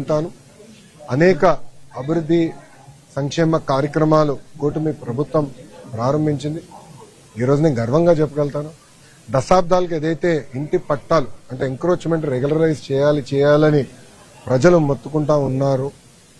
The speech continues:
నిన్న మొదటి పట్టా ఇప్పటంలో జనరేట్ అయింది. ఇప్పటికీ మొదటి విడతలో సుమారుగా ఐదు వేల మందికి ఇల్లు పట్టాలు ఉగాది తర్వాత ఇవ్వాలనే లక్ష్యం పెట్టుకుని మేము పనిచేస్తున్నాం.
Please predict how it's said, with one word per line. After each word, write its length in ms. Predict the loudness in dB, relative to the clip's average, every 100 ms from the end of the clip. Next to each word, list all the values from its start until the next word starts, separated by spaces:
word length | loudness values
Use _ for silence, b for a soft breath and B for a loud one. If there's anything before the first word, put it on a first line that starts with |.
| -20 -20 -20 -20 -20 -6 0
నిన్న 280 | 4 6 4 2
మొదటి 320 | 0 0 0 -2
పట్టా 280 | -6 -2 -2 -2 -10 -14 -12
ఇప్పటంలో 540 | -6 -4 -2 -2 -2 -4 -6
జనరేట్ 420 | -4 -2 -2 -2 -2
అయింది. 260 | -6 -6 -12 -16 _ -18
ఇప్పటికీ 320 | -2 0 2 2
మొదటి 280 | 2 2 0 -2
విడతలో 320 | -2 0 0 0
సుమారుగా 540 | 2 4 6 4 2 -6 -16 -20 _ _ _ _ -4 -2
ఐదు 220 | 0 2
వేల 160 | 2 2 2
మందికి 300 | 0 0 0 0 -4 -6
ఇల్లు 160 | -4 -2 -4
పట్టాలు 380 | 0 2 2 -2 -6 -20 -20 -20 -6
ఉగాది 320 | 2 4 4 0
తర్వాత 220 | 0 -2 -2
ఇవ్వాలనే 440 | -2 0 0 -2 -6 -10 -14
లక్ష్యం 280 | -8 -6 -6
పెట్టుకుని 340 | -6 2 4 4 0 -6
మేము 160 | -8 -6
పనిచేస్తున్నాం. 520 | -6 -2 -4 -4 -8